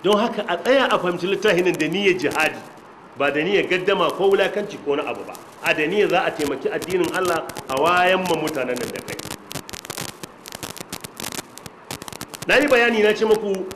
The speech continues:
Annabi Muhammad sallallahu alaihi wasallam shine annabi na ƙarshe. Kuma abubuwan da Kiristin Bible ya tsambare suna da yawa. Suna da yawan gaske.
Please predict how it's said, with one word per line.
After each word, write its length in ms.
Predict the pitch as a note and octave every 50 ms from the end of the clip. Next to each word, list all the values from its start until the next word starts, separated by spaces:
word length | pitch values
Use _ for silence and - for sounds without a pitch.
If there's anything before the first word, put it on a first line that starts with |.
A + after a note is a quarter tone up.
| - - - - -
Annabi 260 | - E3 G3+ B3 C4 C4
Muhammad 220 | A#3+ A#3 A#3+ A3
sallallahu 160 | - A3 -
alaihi 80 | - A3
wasallam 120 | A3 G3 -
shine 140 | G#3+ A3 G#3+
annabi 220 | F#3+ F3+ F#3 F3 D#3+
na 80 | D#3
ƙarshe. 260 | D#3 C#3+ B2+ - - - - - - - - - - - - - - - - -
Kuma 200 | - A3 A3 A#3 -
abubuwan 600 | C4+ C4+ D4 D#4 D4+ D4+ C4+ B3+ B3 B3+ B3+ B3
da 200 | A3 G3+ E3+ C#3 - - - - - - - - - - - - - -
Kiristin 400 | - A#3 B3+ A#3+ - - - B3+ A#3+ - F#3
Bible 420 | A#3 B3 B3 B3+ A#3+ A3+ A3 G3
ya 120 | G3+ A3 A3+
tsambare 460 | A3 A3 G3 F#3+ E3+ E3+ F3+ F3+ F3+
suna 300 | F3+ F3+ G3+ G3+ F#3 D#3+
da 60 | D3
yawa. 300 | C#3+ C#3+ C#3+ C#3 A#2 F#2+ - - - - - - - - - - - - - - - - - - - - - - - - - - - - - - - - - - - -
Suna 320 | - - B3+ C#4 C4+ A#3+
da 60 | A3 G3
yawan 320 | F#3+ G#3 A3 A3 G#3+ F#3+
gaske. 320 | D3+ C#3+ - - - -